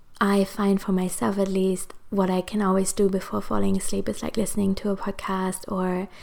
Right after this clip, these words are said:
to some kind of other audio recording that feels really comforting for me, because even, like, watching something can be overstimulation sometimes. There's so much going on in our days, and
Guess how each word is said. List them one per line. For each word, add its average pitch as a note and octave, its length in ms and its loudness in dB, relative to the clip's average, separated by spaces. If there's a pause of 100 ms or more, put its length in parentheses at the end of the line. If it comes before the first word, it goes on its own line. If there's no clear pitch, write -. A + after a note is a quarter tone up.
(640)
to G#3 140 4
some G3 220 4
kind G3 420 2
of F#3 260 -2
other F#3+ 460 2
audio F#3+ 300 2
recording F#3 560 0
that - 160 -4
feels G3+ 260 0
really G3 140 4
comforting F#3+ 580 -2
for - 160 -6
me, F#3 480 0
because F#3 600 -2 (760)
even, A#3+ 280 4
like, G3+ 180 4
watching F#3 360 2
something A#3 380 0
can G#3 240 0
be G3 320 4
overstimulation G3 880 2
sometimes. A#3+ 640 -4
There's G#3 120 -8
so - 180 0
much G#3+ 220 4
going F#3+ 220 2
on F#3 140 2
in G3 120 2
our F#3 500 0 (140)
days, G#3+ 640 -2
and F#3 600 0